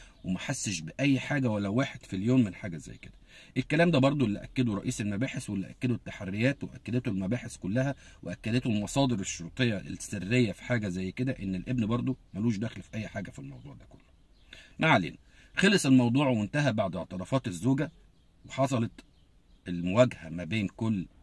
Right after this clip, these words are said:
الأطراف لغاية لما الأم قالت كل حاجة. خلص الموضوع واتقفل. النيابة بعد كده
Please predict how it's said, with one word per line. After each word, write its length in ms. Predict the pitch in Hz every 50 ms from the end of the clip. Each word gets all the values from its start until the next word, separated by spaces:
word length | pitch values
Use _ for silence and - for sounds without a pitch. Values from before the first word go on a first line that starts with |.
| - -
الأطراف 600 | 90 - - - - - - 107 127 143 135 - _ - - - - - -
لغاية 360 | 98 98 98 117 120 110 95 -
لما 220 | 87 80 82 82
الأم 300 | - - - 113 113 113 - _ - - _ _ _ -
قالت 260 | - 123 107 92 - -
كل 220 | - - - -
حاجة. 280 | - - - - - - - - - _ _ _ _ _ -
خلص 360 | - - 175 180 170 131 -
الموضوع 420 | 123 110 107 104 104 104 123 127 113
واتقفل. 380 | 98 - - - - - - - - - - _ - - - - - - - - - - -
النيابة 280 | 113 117 135 170 190 170
بعد 220 | 147 123 110 107
كده 280 | - - 147 151 147